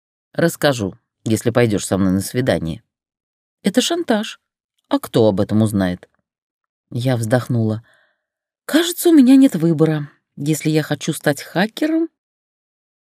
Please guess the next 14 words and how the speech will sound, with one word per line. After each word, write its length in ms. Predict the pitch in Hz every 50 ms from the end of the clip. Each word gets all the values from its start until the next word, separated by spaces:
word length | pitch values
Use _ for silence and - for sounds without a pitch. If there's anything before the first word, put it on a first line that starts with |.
| _ _ _ -
«Если 340 | 101 117 117 113 - 110
ты 120 | 104 - 107
хочешь 380 | - - 104 92 - 90 -
стать 240 | - - - 90 -
хакером, 560 | - - - 160 240 - - - 117 92 87
я 240 | 87 87 104 104 101
вынужден 680 | 92 92 98 104 104 107 107 107 107 139 156 160 170 160
буду 200 | 160 185 180 208
тебя 260 | - 180 147 143 131
арестовать 580 | 113 107 107 - - 120 110 98 101 110 - -
прямо 280 | - 120 110 101 110
сейчас». 540 | 107 - 117 117 - - 82 - - - _ _ _ _ _ _ _ _ _ _ _ _ _ _ _ _ _ _ _ _ -
«О 140 | 156 156 160
да, 440 | 135 127 151 139 123 117 113 113